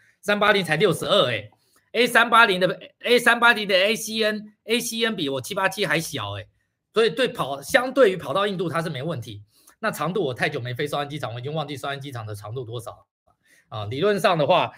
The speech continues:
理论上只要有到八千尺以上的跑道，应该都可以，这广体客机都可以，都可以，都可以落地，即便不行，只要限制重量就好，不要全载重。以前我记得，呃，十几年前，松山机场啊，就是过年期间啊，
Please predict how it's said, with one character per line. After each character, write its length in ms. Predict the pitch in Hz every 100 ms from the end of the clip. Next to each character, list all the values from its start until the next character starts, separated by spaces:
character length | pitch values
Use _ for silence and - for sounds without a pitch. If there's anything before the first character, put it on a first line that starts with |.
| - -
理 140 | 139
论 180 | 208 190
上 180 | 202 165
只 80 |
要 120 | 185 156
有 300 | 120 - 135
到 140 | 180
八 160 | 160 170
千 200 | 170 165
尺 120 | 127
以 60 |
上 160 | 110 139
的 20 |
跑 140 | 110 110
道， 100 | 139
应 60 |
该 100 | 135
都 140 | 143 135
可 140 | 139
以， 100 | 113 _ _
这 300 | - 135 123
广 180 | 113 135
体 80 | 143
客 160 | 117 135
机 140 | 131
都 100 | 135
可 100 | 127
以， 160 | 113 107 -
都 160 | 147
可 100 | 143
以， 160 | 120 107 - - - - _ -
都 120 | 165
可 100 | 151
以 40 |
落 140 | 127 135
地， 160 | 135
即 280 | 110 - 180
便 280 | 180 240 170 -
不 160 | 247
行， 360 | - - 127 131 _ _ _
只 120 | 131
要 120 | 180
限 180 | 170 170
制 100 | 160
重 180 | 160 175
量 160 | 151 127
就 120 | 131
好， 160 | 104 92 -
不 60 |
要 100 | 156
全 180 | 143 127
载 160 | 131 104
重。 240 | 117 110 - _
以 120 | 151
前 360 | 156 165 185 165 - -
我 100 | 139
记 140 | 220
得， 100 | 170
呃， 320 | 135 143 143
十 220 | 135 185
几 140 | 196 151
年 180 | 139 156
前， 260 | 131 127 127 _ _ _ - -
松 240 | - 208
山 160 | 208 208
机 160 | 202
场 220 | 202 143 113
啊， 120 | 104 107 _ _
就 100 | -
是 80 | 190
过 220 | 175 226
年 180 | 151 143
期 200 | 139 131
间 200 | 143 151
啊， 220 | 131 101